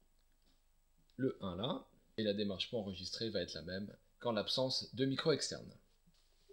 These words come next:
Pour transférer maintenant les fichiers enregistrés sur le Zoom H quatre N sur un ordinateur afin d'effectuer le montage audio, vous allez utiliser un câble, le câble U S B, fourni avec le Zoom mini U S B,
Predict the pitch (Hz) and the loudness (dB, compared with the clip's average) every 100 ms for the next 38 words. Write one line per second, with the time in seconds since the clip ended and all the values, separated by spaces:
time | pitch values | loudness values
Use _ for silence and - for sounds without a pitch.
0 | - - _ _ _ _ _ _ _ - | -16 -16 _ _ _ _ _ _ _ -6
1 | 143 135 156 - 151 143 139 135 135 131 | -2 2 4 4 6 6 6 4 2 4
2 | 123 127 156 143 - 139 127 120 127 - | 4 4 2 6 6 6 4 2 2 2
3 | 127 - 147 131 135 139 - 135 - 135 | 2 2 0 0 0 0 2 2 4 2
4 | 123 123 107 98 - - _ - - 170 | -2 0 -2 -2 -10 -20 _ -8 2 6
5 | 156 147 131 131 123 - 120 101 - - | 6 6 4 4 2 2 0 0 -6 -20
6 | _ - 120 - 117 110 131 123 - - | _ -2 -2 2 4 4 2 -2 -4 2
7 | 113 95 143 170 147 131 113 101 95 139 | 4 6 6 6 2 2 0 0 0 -2
8 | 170 - - _ 107 113 113 113 - 107 | -2 -8 -20 _ -2 2 4 4 2 0
9 | 110 107 101 - _ _ _ - 131 - | 2 2 -2 -4 _ _ _ -2 0 4
10 | 117 95 90 - - - 147 151 123 107 | 4 4 -2 -10 -16 -2 0 2 4 4
11 | 101 92 120 190 - _ _ _ _ - | 4 2 0 0 -6 _ _ _ _ -20
12 | - 98 110 - - - - 98 98 - | -8 0 2 2 -4 -10 -6 -4 -4 -6
13 | 85 101 123 - - - 95 98 95 90 | -4 -4 -4 -8 -18 -10 -4 -2 -2 -4
14 | 90 | -8